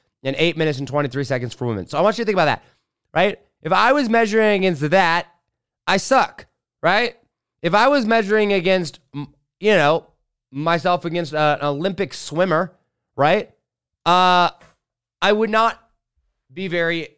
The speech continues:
impressed or very happy with what it is that I'm doing. But if I were to go and I were to compare myself to where I started,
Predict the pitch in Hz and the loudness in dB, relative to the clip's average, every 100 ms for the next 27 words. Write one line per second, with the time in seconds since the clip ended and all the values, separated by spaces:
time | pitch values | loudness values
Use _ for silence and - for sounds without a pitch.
0 | _ 143 143 156 143 - 139 131 131 117 | _ -10 -2 2 2 0 -6 -2 -2 -2
1 | 135 135 127 117 113 113 _ _ - 127 | -2 -2 -4 -8 -8 -12 _ _ -10 -8
2 | 120 120 110 104 117 143 190 147 120 - | -6 -6 -6 -8 -8 -4 -4 -4 -6 0
3 | 285 226 247 _ _ _ - 190 185 220 | 0 2 -2 _ _ _ -4 -4 2 4
4 | 294 294 214 170 165 170 165 202 233 220 | 4 2 -2 0 2 2 0 2 0 -2
5 | 202 160 175 180 165 156 156 - 117 139 | -6 -2 2 2 0 -2 -2 -2 0 0
6 | - _ _ - 226 214 196 208 190 175 | -2 _ _ -6 -4 0 4 4 4 0
7 | - - - 254 214 - | -2 -4 2 2 2 -2